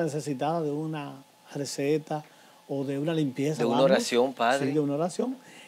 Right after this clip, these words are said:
Speaker 1: Y de esta manera es que nosotros y tú y yo estamos llamados a hacer crecer el reino de Dios.
Speaker 2: Padre, y uno de los frutos, la alegría.
Speaker 1: La alegría,
Speaker 2: La
Speaker 1: ser,
Speaker 2: paz,
Speaker 1: ser alegre, ser
Speaker 2: la
Speaker 1: alegre.
Speaker 2: mansedumbre,
Speaker 1: El perdón,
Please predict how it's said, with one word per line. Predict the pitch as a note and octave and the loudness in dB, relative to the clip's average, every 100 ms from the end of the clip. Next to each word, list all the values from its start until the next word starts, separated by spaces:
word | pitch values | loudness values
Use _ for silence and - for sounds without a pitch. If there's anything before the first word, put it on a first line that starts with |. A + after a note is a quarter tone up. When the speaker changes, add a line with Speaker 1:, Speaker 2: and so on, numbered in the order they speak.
| - - | -14 0
Speaker 1:
Y | G3+ | 2
de | E3+ G#3 | 8 8
esta | A#3 A#3+ | 8 6
manera | D#4+ D4+ A#3 C4 | 4 6 8 8
es | G#3+ | 6
que | A3+ | 0
nosotros | G#3 E3+ - B3 C4+ B3+ C4+ | 0 0 4 4 4 0 0
y | G#3 | -2
tú | D3 A#3+ | 0 2
y | |
yo | G#3+ | 2
estamos | F3+ F#3+ G3 G3 | 2 0 -4 -2
llamados | F3 D#3 D3+ E3+ - - _ - | -2 0 -2 -6 -16 -20 _ -8
a | D#3+ | -8
hacer | E3 - - A3+ A3 | -8 -4 2 2 2
crecer | D#3+ - E3 | -6 -2 0
el | D3+ | 0
reino | A#2+ C3+ B2+ C3 | -4 -8 -8 -6
de | |
Dios. | C#3+ A3 | -4 4
Speaker 2:
Padre, | A#2 C3+ B2+ | 4 4 2
y | C3+ | 0
uno | B2 A#2+ | 2 2
de | C3+ | 2
los | C3+ B2+ | 2 0
frutos, | - B2 A#2 A#2 - | -2 -4 -2 -4 -2
la | G#2+ | -2
alegría. | F#2+ F#2 F#2+ F#2+ A2+ C3 - - - | -4 -6 -8 -8 -10 -14 -20 -20 -12
Speaker 1:
La | |
alegría, | B2+ B2+ C3 D#3+ | -8 -4 0 2
Speaker 2:
La | A2+ | 0
Speaker 1:
ser, | G#2 | 0
Speaker 2:
paz, | D#3 G2+ A#2 | 0 2 2
Speaker 1:
ser | E3+ | 2
alegre, | F3 G3 D3+ B2+ | 6 4 4 -2
ser | D#3+ | -4
Speaker 2:
la | D#3+ | 0
Speaker 1:
alegre. | - C3+ | 2 2
Speaker 2:
mansedumbre, | D3 C3 A2 G#2+ A2 B2+ C3+ | 2 0 -2 -2 -2 4 6
Speaker 1:
El | E3+ D3+ | 6 4
perdón, | - D#3 D3 C3+ E3 | 2 2 2 2 2